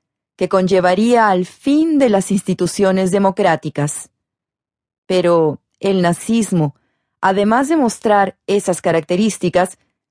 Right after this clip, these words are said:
le dio más fuerza a la reacción, reflejada en una virulencia hacia los que consideró sus enemigos históricos, los judíos. Siempre hubo odio hacia ellos, incluso en otros países europeos.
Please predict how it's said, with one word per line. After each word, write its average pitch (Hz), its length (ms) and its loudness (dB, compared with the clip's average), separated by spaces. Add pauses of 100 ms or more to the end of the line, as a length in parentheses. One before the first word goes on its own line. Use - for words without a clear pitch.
(180)
le 190 180 2
dio 220 380 0
más 247 400 0
fuerza 240 600 0
a 170 40 2
la 165 140 0
reacción, 170 800 -2 (640)
reflejada 202 880 0
en 185 80 0
una 202 240 0
virulencia 196 960 0 (240)
hacia 208 320 -2
los 196 240 -2
que 190 100 -2
consideró 185 640 0
sus 277 220 -6
enemigos 185 580 0
históricos, 175 800 -2 (340)
los 180 300 0
judíos. 175 640 -2 (640)
Siempre 302 640 0
hubo 262 440 2
odio 196 500 2
hacia 170 360 0
ellos, 156 520 0 (500)
incluso 208 720 0
en 190 140 2
otros 180 280 -2
países 170 420 -2
europeos. 165 800 0